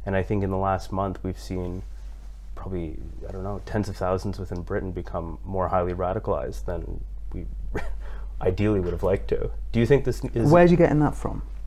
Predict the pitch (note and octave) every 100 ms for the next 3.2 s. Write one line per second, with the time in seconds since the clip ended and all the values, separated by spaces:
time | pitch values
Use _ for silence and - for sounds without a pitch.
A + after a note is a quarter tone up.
0 | - - - - C#3+ C#3 G3+ G#3+ D#3 -
1 | F#3 G#3+ F#3 F3+ D#3+ E3 D3+ C3 G2 F2+
2 | F2+ - G#2+ A2 A#2+ - - C#3 - A2
3 | A2+ G#2+